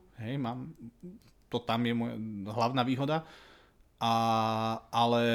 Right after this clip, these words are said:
hovorím, že keď som mal oželeť pereš-, perečko, tak asi už som na iPhone.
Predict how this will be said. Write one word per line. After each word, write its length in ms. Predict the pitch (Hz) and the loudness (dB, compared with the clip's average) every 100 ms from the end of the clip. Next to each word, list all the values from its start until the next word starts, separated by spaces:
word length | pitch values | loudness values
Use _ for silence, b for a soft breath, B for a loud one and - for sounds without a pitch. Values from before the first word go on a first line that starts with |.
| 117 - - | 0 -6 -4
hovorím, 200 | 135 131 | -2 0
že 80 | |
keď 120 | 123 139 | -2 0
som 100 | 151 | 2
mal 140 | 127 | 2
oželeť 340 | 139 135 156 135 | 2 4 4 2
pereš-, 360 | - 127 - - | 0 0 0 -2
perečko, 540 | 120 131 - 180 180 | 0 0 0 0 0
tak 260 | - 120 - | 0 -4 -2
asi 320 | 120 123 - | -4 -2 -4
už 140 | 120 113 | -6 -6
som 160 | - | -4
na 140 | 107 92 | -4 -6
iPhone. 280 | 87 - | -10 -14